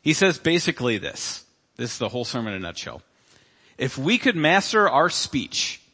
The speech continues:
if we could master our tongues, we would master our entire lives. We'd have the whole Christian life down if we could do that. But you can't do it. That's James's message for you this morning. If you could do this thing,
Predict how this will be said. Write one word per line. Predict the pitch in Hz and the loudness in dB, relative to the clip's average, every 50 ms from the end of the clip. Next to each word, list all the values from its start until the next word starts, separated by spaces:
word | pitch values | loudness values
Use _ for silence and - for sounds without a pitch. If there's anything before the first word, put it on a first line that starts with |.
| _ _ _ | _ _ _
if | - | -10
we | 139 | -6
could | 139 147 | -4 -2
master | 131 127 139 151 180 185 - - 196 170 | 0 0 2 2 2 2 0 0 2 2
our | 165 165 | 2 2
tongues, | - - - 139 110 101 95 98 104 - - - - - - - - - _ _ | 2 0 0 0 0 0 -2 -6 -6 -6 -8 -8 -10 -14 -20 -20 -20 -20 _ _
we | - 135 147 | 0 2 2
would | 151 143 131 127 | 4 4 2 2
master | 131 131 143 151 151 143 - - 127 117 110 | 2 2 2 2 0 -2 -2 -2 -2 -2 0
our | 69 104 110 110 | 0 2 0 0
entire | 110 104 104 - - 101 101 98 95 | 0 -2 0 2 2 2 2 2 0
lives. | 85 78 67 - - - - - - - _ _ _ _ | -4 -6 -6 -8 -8 -10 -10 -10 -10 -14 _ _ _ _
We'd | 110 110 98 | -8 -4 -2
have | 113 110 101 95 | -2 -2 -2 -4
the | 101 95 | -8 -10
whole | - - - 135 131 131 131 | -10 -10 -8 -6 -4 -4 -6
Christian | 135 - - 131 - - 135 120 | -6 -8 -8 -6 -4 -4 -4 -2
life | 113 113 120 113 | -2 -2 -2 -2
down | - 101 90 82 85 80 | -4 -4 -4 -4 -6 -10
if | 80 - | -12 -14
we | - | -16
could | 92 90 | -18 -16
do | 82 80 | -14 -14
that. | 76 65 - _ _ _ _ _ _ _ _ _ | -14 -14 -16 _ _ _ _ _ _ _ _ _
But | _ 156 180 180 98 - - - - - - _ _ _ _ _ _ _ _ _ _ _ _ _ _ | _ 8 8 10 8 4 -2 -6 -10 -20 -20 _ _ _ _ _ _ _ _ _ _ _ _ _ _
you | - | -10
can't | - 135 113 98 87 | -6 -4 -4 -4 -4
do | 95 | -6
it. | 80 - - _ _ _ _ _ _ _ _ _ _ _ _ _ _ _ _ _ _ _ _ _ _ _ | -8 -10 -12 _ _ _ _ _ _ _ _ _ _ _ _ _ _ _ _ _ _ _ _ _ _ _
That's | 104 104 - | -10 -8 -6
James's | - - 120 117 104 101 101 | -4 -4 -4 -4 -4 -6 -6
message | 110 104 98 - - - | -6 -6 -6 -8 -10 -12
for | - 101 | -10 -8
you | 92 | -8
this | 92 90 - | -8 -10 -10
morning. | 98 80 65 - _ _ _ _ _ _ _ _ _ _ - - | -12 -12 -14 -16 _ _ _ _ _ _ _ _ _ _ -8 -6
If | 139 - - | -4 -2 0
you | 190 | 0
could | 180 208 185 | 2 0 0
do | 143 175 202 | 2 2 4
this | 214 208 220 - - | 6 6 6 6 4
thing, | - - 226 190 143 127 123 117 104 | 6 8 8 8 8 6 4 0 -2